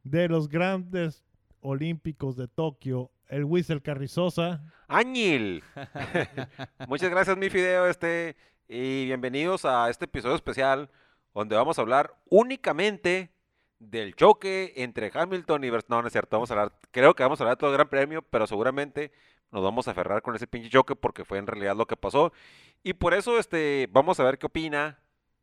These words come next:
Speaker 2: este, el olímpico, el chingado, este, el, el, el <laughs> chingado, se me fue el nombre, la señora ganadora del, <laughs> la senadora.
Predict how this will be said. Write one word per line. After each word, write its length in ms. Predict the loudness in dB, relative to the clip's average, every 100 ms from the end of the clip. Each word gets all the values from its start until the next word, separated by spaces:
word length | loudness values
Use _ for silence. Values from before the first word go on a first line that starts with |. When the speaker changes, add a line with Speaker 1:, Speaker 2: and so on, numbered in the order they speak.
| _ -8
Speaker 2:
este, 720 | -4 -4 -2 0 2 0 -4 _
el 240 | -2 2 4
olímpico, 800 | 2 0 -2 -4 0 2 2 0
el 180 | -4 -8
chingado, 480 | -6 -2 0 2 0
este, 520 | -2 -2 -2 -2 -4
el, 140 | -4
el, 340 | -4 -6 -6 -8
el 340 | -6 -6 -8 -12 _
<laughs> 100 | -20
chingado, 400 | -16 -8 -6 -6
se 100 | -6
me 80 | -6
fue 100 | -2
el 60 |
nombre, 420 | 2 2 2 0 -4 -20 -20 _
la 180 | -6 -4
señora 540 | -4 2 6 6 6 4
ganadora 760 | 2 4 6 6 6 6 4
del, 380 | 2 -2 -4 -10 -14 -20 -20 -20 -20 _ _ _
<laughs> 800 | _ _ -20 -20 -20 -20 -16 -6
la 200 | -2 -2
senadora. 800 | -2 4 8 8 8 6 2